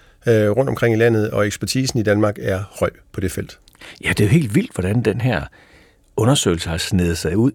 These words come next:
Speaker 2: ind, uden, uden, jeg tror, ret mange danskere kender til den. Altså det der med, hvis man har haft en far eller en mor, der er død tidligere af hjertekarsygdom, blodprop i hjertet, at man faktisk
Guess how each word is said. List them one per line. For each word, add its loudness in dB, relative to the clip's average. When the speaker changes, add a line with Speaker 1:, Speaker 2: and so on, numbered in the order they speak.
Speaker 2:
ind, 0
uden, 0
uden, 0
jeg 0
tror, 2
ret -4
mange -2
danskere -4
kender -4
til -6
den. -10
Altså -6
det -2
der -4
med, 0
hvis 0
man 2
har -2
haft -4
en -8
far -2
eller -4
en -2
mor, 2
der -2
er -4
død -2
tidligere 0
af -6
hjertekarsygdom, -4
blodprop 0
i -4
hjertet, -6
at -4
man 0
faktisk -6